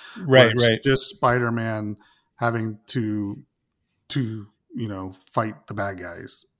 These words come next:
Speaker 2: uh, in New York, right?
Speaker 1: Yeah, yeah.
Speaker 2: Like,
Speaker 1: Totally.
Speaker 2: let's, let's take it back to the, to that level. And, uh, I don't know. I, it's like, do you, do you need to keep ratcheting it up, or can you go back down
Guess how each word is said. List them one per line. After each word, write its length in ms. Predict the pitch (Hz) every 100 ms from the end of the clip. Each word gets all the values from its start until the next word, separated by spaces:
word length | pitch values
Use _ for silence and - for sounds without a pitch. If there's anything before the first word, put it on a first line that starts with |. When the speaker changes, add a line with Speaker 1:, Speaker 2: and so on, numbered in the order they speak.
| -
Speaker 2:
uh, 280 | 123 98 101 - _ _ _ _
in 140 | 135 123
New 80 |
York, 400 | 110 92 - - - _ _ _ _
right? 160 | 113 113
Speaker 1:
Yeah, 120 | 147
yeah. 240 | 135 104 -
Speaker 2:
Like, 120 | 104 - -
Speaker 1:
Totally. 220 | - 160
Speaker 2:
let's, 280 | 131 - - -
let's 220 | 135 135
take 200 | - 139
it 120 | 127
back 440 | 107 110 - _ -
to 120 | 107
the, 220 | 101 98 -
to 120 | 107
that 340 | 101 107 -
level. 340 | 101 92 92 - - - - -
And, 300 | - 95 95
uh, 360 | 98 92 95 98 -
I 100 | 127
don't 120 | 143
know. 260 | 156 113
I, 200 | 110 117 127
it's 200 | 127 117
like, 180 | 120 117 _ - 147
do 120 | 123
you, 280 | 123 127 -
do 140 | 117
you 120 | 131
need 220 | 127 127 151
to 60 |
keep 240 | 135 139 101
ratcheting 540 | 110 107 120 104 104
it 60 | 98
up, 240 | 98 104 -
or 120 | 101
can 200 | - 110
you 100 | 104
go 220 | 101 117
back 340 | 92 95 -
down 400 | - 90 - -